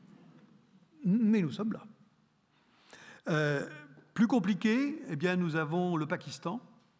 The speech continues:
où pour l'instant ce n'est pas très facile, l'Afghanistan, où nous sommes un peu en panne,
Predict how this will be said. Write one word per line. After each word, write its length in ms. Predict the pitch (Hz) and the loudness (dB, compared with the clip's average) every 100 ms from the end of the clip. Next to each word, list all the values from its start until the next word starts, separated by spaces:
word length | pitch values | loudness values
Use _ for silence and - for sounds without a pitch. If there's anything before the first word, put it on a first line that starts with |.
| _ _ _ _ _ _ _ _ _ _ _ - | _ _ _ _ _ _ _ _ _ _ _ -8
où 160 | 156 147 | -4 -4
pour 220 | 147 143 | -4 -6
l'instant 380 | 143 139 170 165 | -6 -4 -4 -4
ce 120 | - | -6
n'est 100 | 143 | -10
pas 320 | 127 143 135 135 | -8 -6 -6 -8
très 260 | - 135 | -12 -14
facile, 460 | 127 147 175 226 247 - - _ | -10 -8 -4 -4 -6 -14 -20 _
l'Afghanistan, 720 | 165 135 151 147 135 - 196 - - - | -8 -4 -2 -2 -4 -8 -10 -12 -20 -20
où 140 | - - 123 143 | -20 -20 -20 -18
nous 100 | 135 | -16
sommes 260 | - 135 120 | -10 -8 -8
un 80 | 123 | -12
peu 140 | 127 | -12
en 140 | 117 113 | -14 -12
panne, 320 | 123 147 | -10 -8